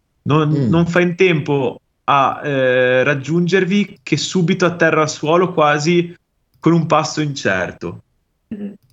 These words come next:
Speaker 3: La viverna è quella viola? No, è apparsa un'altra
Speaker 1: La
Speaker 3: roba verde.
Speaker 1: viverna la devo disegnare, adesso te la disegno
Speaker 3: Eh, sì, no.
Speaker 1: subito. Allora. Disegna,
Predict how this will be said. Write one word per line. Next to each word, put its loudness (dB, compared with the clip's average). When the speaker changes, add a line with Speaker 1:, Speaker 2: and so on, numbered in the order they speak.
Speaker 3:
La -2
viverna 2
è 0
quella 2
viola? -2
No, -6
è -8
apparsa -2
un'altra -2
Speaker 1:
La 2
Speaker 3:
roba 2
verde. 2
Speaker 1:
viverna 2
la 0
devo 0
disegnare, -6
adesso -8
te -8
la -4
disegno -4
Speaker 3:
Eh, 2
sì, 0
no. 2
Speaker 1:
subito. -2
Allora. -12
Disegna, -8